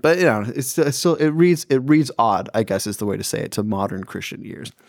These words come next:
Uh, then we jump into chapter twenty-one, and it, this, this one's a really kind of a bummer story. Uh, we learn that David is looking to make things right with the Gibeonites, and if you're thinking to yourself, "That sounds familiar," think all the way back to Joshua.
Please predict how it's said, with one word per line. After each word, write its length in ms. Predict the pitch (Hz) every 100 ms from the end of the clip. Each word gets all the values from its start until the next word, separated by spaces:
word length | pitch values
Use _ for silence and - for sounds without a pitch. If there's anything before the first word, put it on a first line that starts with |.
| - - - - - - - -
Uh, 260 | - 131 127
then 100 | 143
we 80 | 175
jump 220 | 175 175
into 160 | 170 131
chapter 400 | - 160 - 135
twenty-one, 800 | - 156 139 113 123 135 240 269 - - -
and 360 | 139 139 139
it, 140 | 180 233
this, 160 | 247 180
this 160 | 175 185
one's 160 | 160
a 80 | 135
really 220 | 123 104 104 _ -
kind 180 | 127 107
of 60 |
a 40 | 101
bummer 240 | 107 95
story. 440 | - 120 123 123 - -
Uh, 160 | 131 131
we 80 | 151
learn 200 | 196 190
that 140 | 131
David 320 | 151 160 175
is 140 | 143 135
looking 240 | 135 135
to 80 | 120
make 180 | 131 131
things 280 | 131 117
right 180 | 120 123
with 120 | 120
the 140 | 117 98
Gibeonites, 640 | 139 143 170 170 185 -
and 80 | 151
if 80 | 147
you're 100 | 147
thinking 240 | 226 214
to 60 | 151
yourself, 480 | 123 120 110 - -
"That 180 | 156 -
sounds 340 | - 202 185
familiar," 500 | - 147 147 110 95
think 280 | - 170 -
all 220 | 143 170
the 60 | 202
way 100 | 190
back 240 | 175 160
to 80 | -
Joshua. 640 | 117 131 123 - 104 -